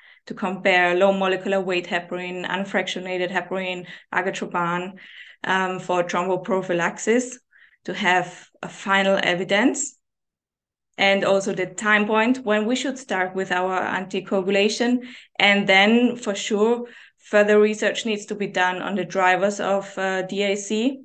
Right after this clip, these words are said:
also to have better monitoring options, but also to have future targets to treat D I C early enough. These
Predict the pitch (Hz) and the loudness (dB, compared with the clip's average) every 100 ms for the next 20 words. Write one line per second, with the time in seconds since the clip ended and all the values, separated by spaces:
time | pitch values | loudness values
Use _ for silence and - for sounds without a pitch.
0 | - _ _ _ _ _ _ _ _ 185 | -20 _ _ _ _ _ _ _ _ -2
1 | 202 196 196 190 185 - - 202 190 185 | -2 0 -2 -2 -2 -6 -10 -6 -2 -4
2 | - - - 175 175 175 180 185 208 240 | -6 -12 -2 0 0 -2 -2 -2 -2 0
3 | 233 233 - 220 - 247 247 240 - - | 0 0 0 -4 -4 -2 -2 -6 -12 -8
4 | 202 196 185 190 185 190 180 175 175 190 | -6 -4 -4 -4 -6 -4 -4 -6 -8 -8
5 | 180 175 170 - 170 - - - - - | -6 -8 -8 -8 -6 -8 -12 -16 -16 -12
6 | - 175 175 180 175 175 175 - - 175 | -8 -8 -8 -6 -6 -8 -10 -10 -8 -8
7 | 180 180 208 - _ _ _ _ _ _ | -8 -10 -12 -16 _ _ _ _ _ _
8 | _ _ _ _ _ - - - - | _ _ _ _ _ -18 -16 -16 -18